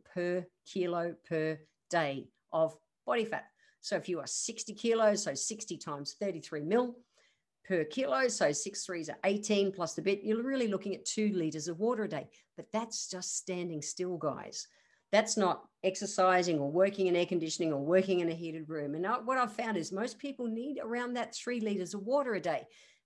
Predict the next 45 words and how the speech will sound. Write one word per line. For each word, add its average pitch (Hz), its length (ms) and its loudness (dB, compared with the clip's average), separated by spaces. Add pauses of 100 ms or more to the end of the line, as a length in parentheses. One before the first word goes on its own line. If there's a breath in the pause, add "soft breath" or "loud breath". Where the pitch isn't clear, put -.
And 196 120 0
when 208 140 4
your 208 100 0
brain's 226 340 4
going, 196 200 6
"Jen, 339 100 6
I 381 60 6
can't 587 960 8
drink 523 240 6
three 523 220 8 (200)
liters 480 300 8
of 480 80 8
water 480 260 6
a 403 40 4
day, 302 180 10
I'll 302 120 8
pee 320 260 4
all 262 100 12
day." 196 320 6
Well, 277 160 10
you, 240 360 0
you 254 160 -2
won't. 208 440 4
Your 220 100 8
body 254 300 6
will 262 60 10
get 208 180 8
used 214 300 6
to 196 80 0
it, 170 80 4
I 165 80 8
promise. 151 720 2 (560 soft breath)
I 208 60 2
promise 240 420 2
it's 175 160 -4
easy. 135 420 0
And 180 120 0
the 208 100 -2
easiest 254 320 -2
way 220 140 4
to 175 100 -2
think 208 260 -2
of 180 80 -4
it 160 160 0
is 151 500 -6